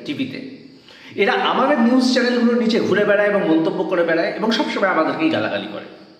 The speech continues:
এরা হচ্ছে সেই পরাশ্রয়ী উদ্ভিদের মতন, যেটা যেই বৃক্ষে বাসা বাঁধে সেই বৃক্ষকে চুষে শেষ করে দিতে চায়। তো এহেন বাংলাদেশিদের কাছ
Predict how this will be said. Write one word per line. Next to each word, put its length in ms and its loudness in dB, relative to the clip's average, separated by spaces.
এরা 140 2
হচ্ছে 140 0
সেই 260 2
পরাশ্রয়ী 500 0
উদ্ভিদের 420 0
মতন, 320 -2
যেটা 300 0
যেই 260 0
বৃক্ষে 320 -2
বাসা 240 0
বাঁধে 180 0
সেই 160 -4
বৃক্ষকে 500 -6
চুষে 240 -10
শেষ 200 -10
করে 160 -4
দিতে 260 -8
চায়। 200 -12
তো 400 -2
এহেন 420 4
বাংলাদেশিদের 680 0
কাছ 180 -4